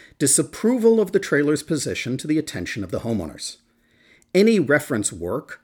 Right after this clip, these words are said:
of tips and tricks for wrestling with thorny H O A problems should include this chestnut. And it must follow, as the night the day,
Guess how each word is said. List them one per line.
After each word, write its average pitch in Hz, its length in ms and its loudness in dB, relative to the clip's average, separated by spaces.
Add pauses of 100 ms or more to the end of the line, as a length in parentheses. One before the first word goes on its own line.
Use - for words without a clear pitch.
of - 220 -20
tips - 420 -4
and 87 120 -8
tricks - 420 0
for 76 160 -10
wrestling 113 580 -4
with - 320 -6
thorny 131 420 0
H - 240 -4
O 120 140 0
A 113 160 0
problems 85 580 -6 (220)
should - 220 -8
include 98 680 -4 (100)
this 117 280 -4
chestnut. - 540 -8 (1600)
And 139 140 4
it 165 100 4
must 160 300 2
follow, 101 520 0 (180)
as - 160 -10
the - 80 -4
night 107 320 -2
the 104 80 -8
day, 85 480 -4